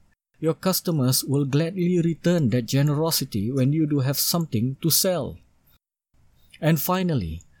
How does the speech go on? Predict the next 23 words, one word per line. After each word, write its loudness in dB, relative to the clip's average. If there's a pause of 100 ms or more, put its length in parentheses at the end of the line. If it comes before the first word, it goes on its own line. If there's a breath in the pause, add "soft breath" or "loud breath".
(200)
not 2
wanting 2
to 0
train 2
staff. -2 (540)
Customers 2
are 0
people, -2
and 4
when 4
people 0
are 0
treated -2
in 4
a 4
way 2
that 0
makes 0
them 0
feel 0
small 2
or 0
invisible, 2